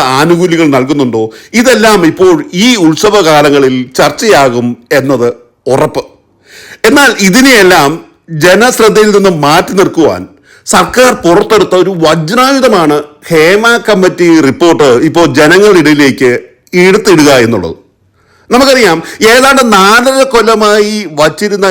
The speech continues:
ഈ റിപ്പോർട്ട് മന്ത്രിമാർ അതിൻ്റെ ആവ-, യഥാർത്ഥ മന്ത്രിമാരോ മുഖ്യമന്ത്രിയോ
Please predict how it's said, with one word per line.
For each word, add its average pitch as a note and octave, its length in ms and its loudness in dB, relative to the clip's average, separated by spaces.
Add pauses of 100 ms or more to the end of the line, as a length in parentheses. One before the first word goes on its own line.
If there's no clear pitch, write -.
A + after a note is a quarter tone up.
(180)
ഈ - 20 -4 (140)
റിപ്പോർട്ട് D3 360 -2 (380)
മന്ത്രിമാർ C4 600 2 (360)
അതിൻ്റെ G#3+ 260 0 (120)
ആവ-, F#3 200 -2 (340)
യഥാർത്ഥ F#3+ 400 0 (100)
മന്ത്രിമാരോ F#3 500 0 (120)
മുഖ്യമന്ത്രിയോ F#3 500 -2